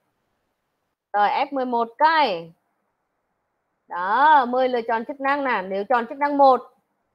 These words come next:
nó thực hiện chức năng một xong nó dừng luôn nè mấy đứa. Đúng không? Đó, F mười một tiếp nè. Nếu mà muốn thực hiện chức năng hai là phải chạy lại.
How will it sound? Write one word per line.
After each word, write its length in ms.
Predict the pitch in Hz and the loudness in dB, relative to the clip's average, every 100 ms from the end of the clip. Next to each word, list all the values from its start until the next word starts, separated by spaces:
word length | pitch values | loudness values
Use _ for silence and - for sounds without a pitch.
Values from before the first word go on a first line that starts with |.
| _ _ - | _ _ -2
nó 120 | 320 | 0
thực 180 | 370 - | 0 2
hiện 180 | 294 277 | 2 2
chức 100 | 330 | -6
năng 200 | 359 302 | -2 2
một 140 | 269 311 | 2 2
xong 100 | 320 | -4
nó 120 | 330 | -2
dừng 220 | 302 277 | -2 4
luôn 220 | 294 302 | 4 4
nè 60 | 254 | 2
mấy 160 | 220 | -2
đứa. 140 | 233 277 - _ _ _ _ _ | 0 -2 -2 _ _ _ _ _
Đúng 200 | 214 277 | -6 0
không? 260 | 349 254 - _ _ _ _ _ _ _ | 2 0 -2 _ _ _ _ _ _ _
Đó, 800 | 180 202 269 330 339 302 247 196 - | -6 2 4 6 6 4 2 -4 -6
F 200 | 269 311 | -6 -4
mười 140 | 277 | -4
một 200 | 262 254 | -2 -6
tiếp 120 | 311 359 | -8 -8
nè. 200 | 311 220 _ _ _ _ _ - | -8 -8 _ _ _ _ _ -8
Nếu 180 | 226 233 | -4 -2
mà 100 | 320 | 0
muốn 260 | 269 247 240 | 0 -2 -4
thực 100 | 285 277 | -4 0
hiện 120 | 269 | 0
chức 100 | 339 | -2
năng 360 | 349 311 311 311 | -4 -2 -2 -4
hai 260 | 320 320 330 | 0 0 0
là 100 | 247 | -2
phải 100 | 226 | -2
chạy 120 | 233 | -2
lại. 380 | 247 202 196 202 | -2 -4 -6 -12